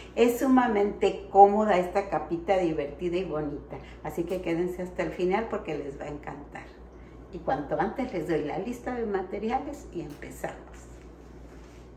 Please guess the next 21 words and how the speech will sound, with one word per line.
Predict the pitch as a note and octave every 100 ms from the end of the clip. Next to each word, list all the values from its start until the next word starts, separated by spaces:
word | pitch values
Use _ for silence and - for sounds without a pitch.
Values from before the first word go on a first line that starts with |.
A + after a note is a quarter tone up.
| - - - - _ _
Los | F#3 F3
materiales | G3 F#3 F#3 G3 A#3
para | A#3 G#3+ F3+
tejer | E3 - E3+
esta | E3+ F#3
capita | - - - D#3+ G3
vamos | E3+ D#3 E3 D#3+
a |
ocupar | D#3+ - D3 - F3+ G3 A3 - - -
quinientos | F#3 F#3+ G#3 G#3+ C4 A#3+ A3+
gramos, | G3+ F#3 E3+ D#3+ C4 - - - -
es | F3+ - -
un | G3 G3
estambre | F#3+ F#3+ - E3+ D#3+ E3 E3
gruesecito | D3+ D#3+ F#3 F#3+ G#3 F#3+ - G3 F3+ - D#3+ F#3
acrílico, | F3+ E3 F#3+ F#3+ E3+ E3+ E3 - F#3 A#3 - - - - - - - - - -
quinientos | G3+ G3+ G#3 A3 A3 A#3
gramos | F#3+ D#3+ D3+ D3
en | C#3
color | C3+ C#3+ D3+ E3+ E3+ E3+ - - - -
matizado | F#3 F#3 G#3 F#3 G#3+ G3 F#3 F#3+